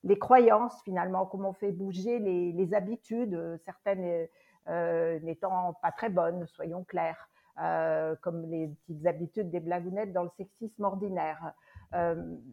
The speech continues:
Francesca, avant qu'on ne se quitte, qu'on ne se dise au revoir, j'aimerais beaucoup que tu nous dises s'il y a une citation,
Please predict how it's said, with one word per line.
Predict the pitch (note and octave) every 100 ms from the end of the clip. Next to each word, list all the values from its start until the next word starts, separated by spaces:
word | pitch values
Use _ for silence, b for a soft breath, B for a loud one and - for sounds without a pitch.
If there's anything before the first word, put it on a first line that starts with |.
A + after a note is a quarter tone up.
| - _ D#3 - -
Francesca, | B3+ B3+ D4 D4 - E4
avant | C#4 C#4 C#4+
qu'on | C#4+
ne | B3
se | - C4
quitte, | D#4+ D#4+ -
qu'on | A#3+
ne | A3+
se | -
dise | A#3+ G#3 C4 B3+
au | A#3
revoir, | G#3+ B3 D4+ D#4 -
j'aimerais | A#3 A3+ C4
beaucoup | C#4 C4+ E4 F4
que | C4+
tu | C4+ B3+
nous | A#3+ A#3+
dises | G3+ C4 D4 B3+
s'il | G#3+
y | A3+
a | A3+
une | A3
citation, | - D4+ C4+ B3 - A3+ G#3+ B3+